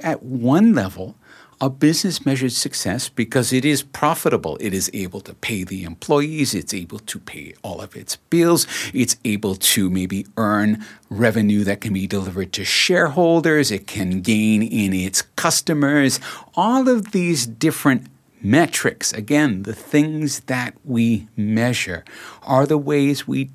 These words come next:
tend to think about success. But is success purely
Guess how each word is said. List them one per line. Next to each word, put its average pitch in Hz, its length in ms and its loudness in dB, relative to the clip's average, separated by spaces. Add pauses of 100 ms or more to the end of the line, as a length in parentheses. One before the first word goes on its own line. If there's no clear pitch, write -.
tend 120 580 0
to 127 100 -4
think 98 600 -6
about 87 320 -10
success. - 480 -2 (640)
But 135 160 2 (180)
is 190 460 2 (180)
success - 880 0 (440)
purely 110 720 0